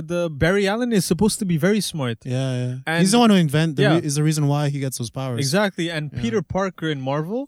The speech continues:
Speaker 2: Oh yeah, he's super smart
Speaker 1: He's sm-,
Speaker 2: too.
Speaker 1: he's supposed to be very smart,
Speaker 2: Well,
Speaker 1: but you don't see that as much because he's a comedic character. But I'll, I, I give Peter Parker a pass
Speaker 2: Mm-hmm.
Speaker 1: because he's a child, right?
Speaker 2: Yeah, yeah.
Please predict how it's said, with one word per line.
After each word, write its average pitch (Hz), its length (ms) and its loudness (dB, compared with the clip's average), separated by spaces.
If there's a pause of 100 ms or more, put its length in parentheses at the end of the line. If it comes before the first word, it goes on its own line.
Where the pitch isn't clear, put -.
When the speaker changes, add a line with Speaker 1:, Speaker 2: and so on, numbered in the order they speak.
Speaker 2:
Oh 175 80 4
yeah, 185 160 6
he's 151 160 2
super 139 240 -2
smart 127 240 0
Speaker 1:
He's - 40 -2
sm-, 135 120 -2
Speaker 2:
too. 180 80 2
Speaker 1:
he's 180 140 2
supposed 214 240 -4
to 233 40 -2
be 190 80 2
very 180 240 0
smart, 202 400 -4 (200)
Speaker 2:
Well, 196 180 6
Speaker 1:
but 190 80 2
you 226 80 -2
don't 247 140 -4
see 233 200 -4
that 226 180 -2
as 165 160 -2
much 175 320 -6
because 170 280 -4
he's 151 260 -4 (360)
a 151 160 -4
comedic 170 360 -2
character. 185 260 -2
But 180 300 -2
I'll, 165 200 2 (120)
I, 165 280 4
I 147 140 0
give 160 340 0 (220)
Peter 165 180 2
Parker 165 300 0
a 131 60 -2
pass 165 180 0
Speaker 2:
Mm-hmm. 127 80 -6
Speaker 1:
because 120 220 -6
he's 131 100 -12
a 123 60 -10
child, 101 420 -12
right? 120 140 -6
Speaker 2:
Yeah, 120 260 -2
yeah. 127 280 -4